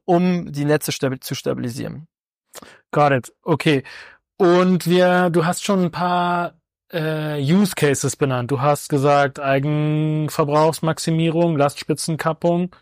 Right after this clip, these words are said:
Speaker 2: Lastverschiebung, Tagesverschiebung.
Speaker 1: Mhm.
Speaker 2: Ähm, Notstromversorgung ist vielleicht auch noch so ein Thema für
Speaker 1: Genau.
Speaker 2: manche. Kann ja sein, dass irgendwann das System gar nicht mehr so gut funktioniert, wie es jetzt funktioniert. Ähm,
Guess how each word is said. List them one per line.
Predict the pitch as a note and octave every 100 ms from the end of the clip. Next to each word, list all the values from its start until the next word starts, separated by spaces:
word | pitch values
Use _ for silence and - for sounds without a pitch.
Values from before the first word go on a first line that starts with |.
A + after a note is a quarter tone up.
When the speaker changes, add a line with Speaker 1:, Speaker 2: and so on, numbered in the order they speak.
| _ -
Speaker 2:
Lastverschiebung, | C3+ - - C#3 - D3+ D3 F3 A3+ A#3+ -
Tagesverschiebung. | C#3 C#3+ D#3+ G3+ - - - _ F#3 D#3 D#3 F3+ G#3
Speaker 1:
Mhm. | A#3 - - - - - _ -
Speaker 2:
Ähm, | D#3+ D#3 D3+ D3+ D3 C#3+ C#3+ C#3+ C#3 C#3
Notstromversorgung | D3 E3+ - F3 G3 G3 G3 F3+ F#3+ G3 G3+
ist | F3+
vielleicht | - D3+ C#3
auch |
noch | E3 D#3+
so | F3
ein |
Thema | D#3+ F3+ F#3
für | -
Speaker 1:
Genau. | F3 F3
Speaker 2:
manche. | - F3+ F3 E3+ -
Kann | D3+
ja | C#3+
sein, | C#3+ D3+
dass | C3+
irgendwann | D3 C#3+ D3
das | C#3+
System | B2+ - D3+ C#3+
gar | C#3+
nicht | C3+
mehr | C#3+
so | C#3
gut | C3+
funktioniert, | C#3+ C3 D3 D#3
wie | E3
es |
jetzt | F3 E3
funktioniert. | F3+ - F3+ G3 - - - - - - _ -
Ähm, | E3 D#3+ D#3 D3+ D3+